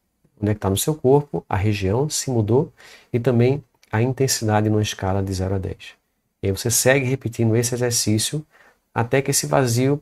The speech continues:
perca a força, até que ele seja eliminado, ou até que surjam memórias e, e lembranças que você depois vai precisar tratar e limpar também. Então vamos lá, fazer mais uma vez aqui. Mesmo que eu sinta esse vazio dentro de mim, que nada preenche,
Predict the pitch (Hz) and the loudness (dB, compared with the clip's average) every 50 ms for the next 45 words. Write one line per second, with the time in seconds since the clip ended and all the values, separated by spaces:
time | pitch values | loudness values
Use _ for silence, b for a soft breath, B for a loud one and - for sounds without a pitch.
0 | _ - 139 139 135 127 - - 117 - - 117 113 113 - 113 110 - 117 113 | _ 0 2 2 2 2 0 -4 -6 -4 0 0 0 2 2 0 -4 -4 -4 -4
1 | - 113 107 - - 110 104 104 101 107 104 98 98 101 104 110 113 120 120 120 | -2 -2 -2 0 0 2 2 2 2 2 0 0 0 0 0 0 -2 -4 -8 -10
2 | b b b b b - 117 110 127 120 120 - - - 123 117 123 127 131 131 | b b b b b -2 -2 0 0 0 0 0 0 2 2 2 4 4 4 4
3 | 117 104 107 107 107 104 98 98 98 98 98 104 - - 98 101 110 117 113 101 | 4 4 4 6 4 4 2 0 -2 -2 -4 -4 -4 -4 -4 0 2 2 2 2
4 | 101 101 104 110 107 - - 98 - - - _ _ _ _ _ _ _ _ _ | 2 2 2 2 2 0 -2 -6 -8 -10 -18 _ _ _ _ _ _ _ _ _
5 | _ _ - - 104 104 - - 104 101 104 - 107 107 98 95 104 107 104 - | _ _ -10 -6 -4 -4 -2 0 0 0 0 2 2 2 4 4 2 2 0 -2
6 | - - - 107 104 104 98 101 - 110 113 113 117 - 95 95 98 98 _ _ | -10 -12 -8 -4 0 0 0 0 -2 -4 -4 -4 -2 -2 -2 -2 -4 -6 _ _
7 | _ - 98 98 98 107 117 117 117 101 92 98 - - 113 104 92 85 - - | _ -8 -6 -4 -2 -2 -4 -2 -2 -2 -2 -2 -2 -4 -4 -4 -4 -6 -10 -16
8 | _ _ _ _ _ _ _ _ _ _ - - 87 - 90 90 95 101 98 101 | _ _ _ _ _ _ _ _ _ _ -14 -12 -12 -10 -8 -6 -6 -4 -6 -6
9 | 98 - 101 90 90 87 92 92 92 107 110 101 101 101 98 101 - - 131 156 | -8 -8 -6 -6 -4 -2 -2 0 0 0 0 2 2 0 0 -2 -6 -6 -6 -6
10 | - _ _ _ _ _ _ _ _ _ _ _ _ _ _ _ _ _ _ _ | -6 _ _ _ _ _ _ _ _ _ _ _ _ _ _ _ _ _ _ _
11 | _ _ _ _ B B B B B B B B B B _ - 107 117 131 131 | _ _ _ _ B B B B B B B B B B _ 2 4 6 6 6
12 | 127 123 120 120 113 - - 113 107 110 101 - 107 101 101 104 101 95 90 - | 4 2 2 2 2 2 0 0 0 0 0 0 -2 0 2 2 2 2 0 -2
13 | 104 107 110 101 104 98 95 - - 95 92 90 104 127 151 151 - - 101 98 | -2 0 0 2 0 0 -2 -2 -4 -4 -2 -2 0 -2 -2 -4 -4 -4 -4 -2
14 | 92 90 92 - - - 92 101 123 151 - - - - | -2 -4 -6 -6 -6 -6 -4 -4 -4 -6 -8 -12 -16 -18